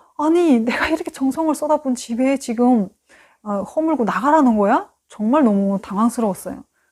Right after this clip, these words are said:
그리고 또 그때는 이제 제가 온 지 일 년 조금 넘은 시점이어가지고 애기도 어렸거든요. 근데 저희 보고 이사 나가라는 <laughs> 거예요. 그러면서 이제 그, 그 동에, 어,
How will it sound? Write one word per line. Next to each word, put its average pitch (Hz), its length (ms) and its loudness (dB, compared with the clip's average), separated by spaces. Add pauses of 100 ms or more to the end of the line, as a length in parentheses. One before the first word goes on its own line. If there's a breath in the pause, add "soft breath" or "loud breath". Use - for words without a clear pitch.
(100)
그리고 240 140 0
또 247 140 -4
그때는 233 420 -2
이제 208 180 -2
제가 208 240 -6
온 196 240 -2
지 214 220 -2
일 269 140 0
년 277 120 2
조금 - 260 -4
넘은 202 500 -2
시점이어가지고 190 1200 -4 (100)
애기도 247 280 -4
어렸거든요. 180 600 -8 (100)
근데 202 140 -10
저희 190 140 -8
보고 185 120 -6
이사 202 180 -10
나가라는 185 480 -6
<laughs> - 20 -6
거예요. 214 580 -2 (760 loud breath)
그러면서 226 500 0
이제 208 200 -2
그, 208 420 -2
그 254 280 0
동에, 226 760 2
어, 175 400 -8